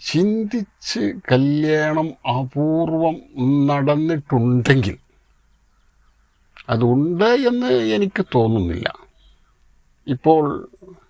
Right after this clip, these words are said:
ഇടുക്കിയിലൊക്കെ നമ്മുടെ ക്രിസ്ത്യൻ സുഹൃത്തുക്കൾ, നമുക്ക് ക്രിസ്ത്യാനികളോടും ഹൈന്ദവരോടും എല്ലാം വളരെ സ്നേഹത്തോടുകൂടി ജീവിക്കുന്നവരാണ്. ഹൈന്ദവ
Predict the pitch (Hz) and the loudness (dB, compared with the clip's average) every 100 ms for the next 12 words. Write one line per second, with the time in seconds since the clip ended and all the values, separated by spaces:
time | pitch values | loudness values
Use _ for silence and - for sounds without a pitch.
0 | _ _ _ _ _ _ _ - 143 147 | _ _ _ _ _ _ _ 0 2 4
1 | 165 - 208 143 123 - 113 - 98 107 | 0 0 2 2 2 -2 -6 -6 -6 0
2 | 127 123 123 113 - 120 _ _ _ - | 2 2 0 -2 -4 -6 _ _ _ -4
3 | - 175 151 - - 87 95 - - - | 2 2 2 -6 -4 -2 -4 -6 -10 -10
4 | - - - - - - - - _ - | -10 -18 -20 -20 -20 -20 -20 -20 _ -20
5 | - 101 127 - 160 - 131 - - 156 | -10 -6 -4 -6 -10 -8 -12 -8 -2 0
6 | 143 135 135 131 131 127 - - - - | 0 -2 -2 -4 -6 -8 -14 -20 -20 -10
7 | - 123 139 147 175 143 127 120 117 117 | 0 2 2 0 0 0 0 -2 -2 -6
8 | - - - - - - 160 175 185 - | -12 -20 -20 -20 -6 -2 0 -2 -4 -2
9 | 262 294 - - 165 160 185 - 156 139 | -2 -4 -6 -2 0 0 -2 0 2 2
10 | 127 127 120 120 - - - - - 98 | 2 2 2 0 -4 -16 -18 -18 -8 -6
11 | 87 101 101 92 92 82 82 - - - | 0 0 0 -2 -4 -4 -4 -6 -8 -10
12 | - - - - - - - - - 104 | -14 -20 -20 -20 -20 -20 -20 -14 0 2
13 | 113 131 123 123 131 | 4 2 2 2 2